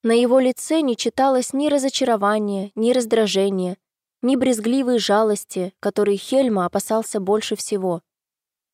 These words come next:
Позже, осматривая обозы, Янгрет сказал, что часть амуниции и оружия привезена для союзников на подобный случай. Это особо обговорил Хинздра. Он и вправду был всеведущим,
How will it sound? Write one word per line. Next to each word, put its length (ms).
Позже, 640
осматривая 680
обозы, 680
Янгрет 500
сказал, 380
что 220
часть 380
амуниции 680
и 160
оружия 600
привезена 580
для 140
союзников 840
на 200
подобный 480
случай. 480
Это 300
особо 580
обговорил 540
Хинздра. 680
Он 200
и 60
вправду 480
был 180
всеведущим, 800